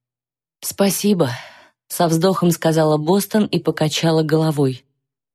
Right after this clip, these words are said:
«А что, если он прав насчет меня? Что, если я не справляюсь с горем, а только прячусь?» «Ты не можешь прятаться вечно», заметила Энди. «Однажды твое горе найдет тебя».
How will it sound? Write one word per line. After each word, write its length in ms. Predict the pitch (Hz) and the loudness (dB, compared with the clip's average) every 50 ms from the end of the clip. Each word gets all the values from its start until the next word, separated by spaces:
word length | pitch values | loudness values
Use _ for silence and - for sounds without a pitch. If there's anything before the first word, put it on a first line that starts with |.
| _ _ | _ _
«А 140 | - 139 143 | -2 -2 -2
что, 220 | 139 - - 208 | -2 0 0 2
если 320 | 214 202 185 160 - - 151 | 2 2 2 2 2 0 0
он 140 | 151 160 | 2 0
прав 300 | 160 180 180 165 - - | 0 0 -2 -2 -2 -2
насчет 360 | - 135 135 - 147 143 143 139 | -2 -2 0 -2 -2 -2 0 0
меня? 360 | 139 135 139 127 123 139 - - _ _ _ _ _ _ _ _ _ _ | 2 2 2 0 -2 -4 -10 -16 _ _ _ _ _ _ _ _ _ _
Что, 320 | - - - - 196 190 | -10 -10 -2 0 2 2
если 380 | 175 156 160 156 151 - - 160 | 4 4 2 2 0 0 0 0
я 240 | 156 151 160 156 151 | 2 2 2 2 2
не 120 | 156 160 | 2 2
справляюсь 640 | 151 - - - 170 165 156 165 170 160 156 143 143 | 0 0 0 -2 0 0 2 2 2 2 2 2 0
с 120 | 135 135 | -2 -4
горем, 380 | 139 127 147 170 180 170 143 139 | -4 0 0 2 2 2 2 2
а 100 | 135 135 | 2 2
только 300 | - 165 156 - - 170 | 0 -2 -2 0 -2 -4
прячусь?» 680 | 165 - 180 170 147 139 - - 135 127 - - - _ _ _ _ _ _ _ _ _ _ _ _ _ _ _ _ - | -2 0 0 0 0 0 -2 -4 -6 -6 -8 -10 -14 _ _ _ _ _ _ _ _ _ _ _ _ _ _ _ _ -2
«Ты 120 | - 196 | 0 2
не 140 | 185 185 175 | 4 4 4
можешь 420 | 175 170 196 220 220 226 - - | 4 4 2 2 2 0 -4 -4
прятаться 480 | - - 185 175 - 175 165 - - 190 | 0 0 0 2 2 0 -2 0 0 2
вечно», 560 | 180 196 180 165 - - - - 131 131 127 - _ _ _ _ | 2 2 2 2 0 -4 -4 -6 -6 -6 -8 -12 _ _ _ _
заметила 600 | 151 156 151 156 151 147 143 139 - - 143 147 | -4 0 0 2 2 2 0 0 -2 -2 -2 -2
Энди. 520 | 151 - 170 147 139 135 135 127 123 120 - _ _ _ _ _ _ _ _ _ | -2 -2 0 0 0 0 0 -2 -6 -8 -10 _ _ _ _ _ _ _ _ _
«Однажды 600 | - 175 170 165 175 175 190 196 175 - 151 160 147 | -2 0 0 2 2 2 2 0 0 0 -2 -2 -2
твое 380 | - 156 151 151 147 160 156 | 0 0 0 2 2 0 -2
горе 480 | 151 147 156 160 160 156 151 143 139 - _ - | 0 0 0 0 2 0 0 -2 -4 -8 _ -2
найдет 480 | 165 160 160 156 143 143 160 160 160 | 0 2 2 2 2 0 0 0 0
тебя». 420 | - - - 127 120 123 123 123 | -4 -6 -6 -4 -4 -4 -6 -8